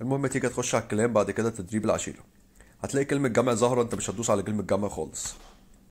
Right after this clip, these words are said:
وخلي بالك ان انت ما تدوسش عليها، لان لو دوست عليها مش هيحسب معاك حاجة خالص. المهم خلينا نشوف عاملين هنا كام في الانجاز.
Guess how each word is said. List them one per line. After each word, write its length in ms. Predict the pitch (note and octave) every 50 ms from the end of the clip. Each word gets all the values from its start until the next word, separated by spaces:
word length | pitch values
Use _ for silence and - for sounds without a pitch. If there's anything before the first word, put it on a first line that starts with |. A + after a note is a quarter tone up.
| _ _ _ _ -
وخلي 240 | - - B2+ B2+ C3+
بالك 240 | B2+ C3 C3+ C3 C3
ان 100 | A2+ A2
انت 140 | A#2 - C#3
ما 100 | A#2 G2
تدوسش 260 | G2 A#2+ - - A#2
عليها، 200 | G2+ G#2 A#2 A#2+
لان 180 | A#2 A2 A#2
لو 100 | A#2+ A2+
دوست 260 | G#2 G2+ A2+ - - G#2+
عليها 180 | G2 G#2 A2+
مش 180 | A#2 A2+ - A2+
هيحسب 240 | A2+ G#2+ - A2 G2
معاك 160 | G2+ G#2 -
حاجة 220 | - A2 G2+ F#2+
خالص. 400 | F#2 - - - - - - - -
المهم 280 | - A#2 B2+ C3 C3 C3
خلينا 240 | - G#2+ A2+ B2 A#2
نشوف 220 | A2+ B2 B2 -
عاملين 280 | G2 G2 G#2 A2+ A2+ A2+
هنا 100 | A2 A#2
كام 440 | A2+ - G#2 G#2+ A2 G#2 F2+ C#2+ A#1
في 120 | - -
الانجاز. 680 | E2+ D#2 D2 C#2 - F#2 F2+ G#2 G#2+ B2+ C3 C3 -